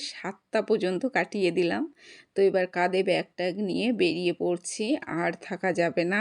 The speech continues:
মানে রাত্রিরে বাড়ি আসতেই হবে, ঠান্ডার রাত। তো সাতটা পর্যন্ত থাকা মানে অনেকটাই রাত।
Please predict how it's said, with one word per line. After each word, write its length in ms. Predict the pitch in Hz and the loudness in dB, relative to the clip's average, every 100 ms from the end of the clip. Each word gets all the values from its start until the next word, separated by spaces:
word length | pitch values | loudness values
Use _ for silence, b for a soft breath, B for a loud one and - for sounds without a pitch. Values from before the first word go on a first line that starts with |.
| 311 | 4
মানে 280 | 320 170 170 185 | 4 2 0 0
রাত্রিরে 520 | 165 160 _ - 160 | 0 -2 _ -6 -2
বাড়ি 240 | 170 160 160 | 0 0 0
আসতেই 420 | 156 160 - 160 175 | 0 -2 -4 -4 -2
হবে, 220 | 143 156 170 | -2 0 -2
ঠান্ডার 460 | - 156 160 160 156 143 | -2 -2 0 2 2 2
রাত। 240 | - 180 - B B B | 0 -2 -6 B B B
তো 100 | - 175 | -10 -6
সাতটা 420 | - 175 - 196 | -2 -4 -2 -2
পর্যন্ত 340 | 185 190 196 185 202 | 0 0 0 0 -2
থাকা 280 | 202 - 175 | -4 -2 2
মানে 260 | 170 180 208 392 - - | 2 2 0 -4 -6 -2
অনেকটাই 680 | 185 185 180 - 170 180 180 | 0 0 -4 -2 2 4 2
রাত। 280 | 175 160 | 2 -2